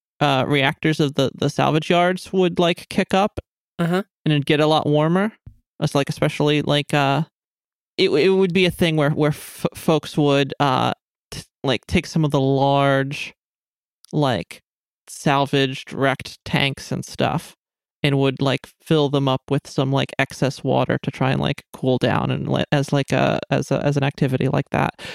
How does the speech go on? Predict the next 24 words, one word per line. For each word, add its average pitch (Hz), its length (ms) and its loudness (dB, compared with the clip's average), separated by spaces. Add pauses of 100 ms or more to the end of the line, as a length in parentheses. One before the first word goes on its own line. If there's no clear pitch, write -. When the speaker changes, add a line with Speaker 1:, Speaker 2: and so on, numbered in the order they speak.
(160)
Speaker 1:
Basically, 233 460 2
like, 160 420 0 (560)
just - 160 -2
basically 220 380 2
pools. - 640 -2
Speaker 2:
Yes. 120 520 -2
Speaker 1:
Either, 170 340 2 (120)
either 170 320 2 (260)
i-, 196 160 2
actually 196 400 2
installed 156 640 4
in 147 80 4
the 147 100 4
floor 143 380 2
of 139 160 -2
the, 139 260 0 (360)
the 156 80 0
floor 139 560 0 (1040)
or, 143 420 2
like, 135 420 0 (160)
above 135 460 2
ground, 127 640 0 (420)
like, - 440 -2 (720)
water, 143 440 2